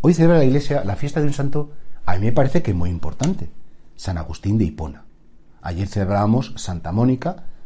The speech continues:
la madre de este santo que tanto rezó por él. Le decía San Agustín: "Mónica con sus lágrimas me engendró para Cristo", como dando a entender que la oración de una madre o de un padre que reza por su hijo nunca se pierde. San Agustín fue un hombre profundamente inteligente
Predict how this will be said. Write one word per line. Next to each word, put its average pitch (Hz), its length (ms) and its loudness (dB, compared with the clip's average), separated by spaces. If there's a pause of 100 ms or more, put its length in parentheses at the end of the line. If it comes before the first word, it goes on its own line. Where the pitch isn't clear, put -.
(120)
la 78 100 -6
madre 92 240 -4
de 92 80 2
este 92 160 0
santo 127 320 -2
que 92 80 -4
tanto 98 320 0
rezó 98 300 2
por 104 120 0
él. 151 220 0 (300)
Le 85 80 -4
decía 98 260 0
San 98 120 2
Agustín: 104 400 0 (260)
"Mónica 110 440 4
con 117 160 0
sus 107 220 -2
lágrimas 131 440 4
me 110 100 2
engendró 101 340 0
para 85 220 -2
Cristo", - 380 -2 (840)
como 92 240 -4
dando 104 220 0
a - 20 4
entender 113 400 4
que 92 300 -4
la 92 180 -4
oración 101 320 -2
de 123 60 0
una 113 140 0
madre 101 360 0 (440)
o 92 100 -8
de 104 100 0
un 104 120 -2
padre 101 280 -2
que - 100 -10
reza 101 280 -6
por 107 140 -6
su 90 120 -6
hijo 90 280 -8 (200)
nunca 104 320 -4
se - 100 -12
pierde. - 280 -16 (420)
San 113 140 0
Agustín 120 280 2
fue 165 120 0
un 170 60 4
hombre 175 220 -2 (360)
profundamente 143 720 2
inteligente 82 720 -8